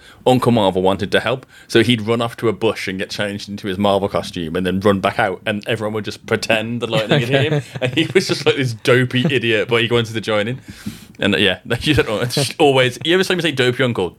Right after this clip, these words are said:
Speaker 1: that's when my brain goes, "Uncle
Speaker 2: <laughs> Right,
Speaker 1: Marvel."
Speaker 2: okay. Uh, but, you know, before we, we come to an end of this episode, let's fill you in with some facts.
Speaker 1: Ooh.
Speaker 2: So, along with, uh, the one with two parts, part one, Lisa Kudrow received her first Emmy nomination for this episode.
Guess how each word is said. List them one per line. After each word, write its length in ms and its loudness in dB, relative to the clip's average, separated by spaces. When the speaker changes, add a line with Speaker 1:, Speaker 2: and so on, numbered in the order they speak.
Speaker 1:
that's 200 -2
when 60 -4
my 80 0
brain 240 0
goes, 220 2
"Uncle 220 0
Speaker 2:
<laughs> 100 -8
Right, 60 2
Speaker 1:
Marvel." 320 -2
Speaker 2:
okay. 220 -8
Uh, 360 -2
but, 200 2
you 80 -2
know, 100 2
before 280 4
we, 200 6
we 200 0
come 220 0
to 80 -2
an 80 -2
end 140 0
of 40 -2
this 160 -4
episode, 240 -2
let's 180 -6
fill 240 -2
you 140 0
in 140 2
with 100 0
some 180 -8
facts. 760 -12
Speaker 1:
Ooh. 340 -8
Speaker 2:
So, 340 -2
along 260 4
with, 400 2
uh, 260 0
the 180 -2
one 180 4
with 160 0
two 420 0
parts, 520 -6
part 440 -12
one, 380 -8
Lisa 200 -4
Kudrow 340 0
received 380 -4
her 100 -4
first 480 -2
Emmy 220 0
nomination 480 -6
for 80 -20
this 160 -14
episode. 420 -12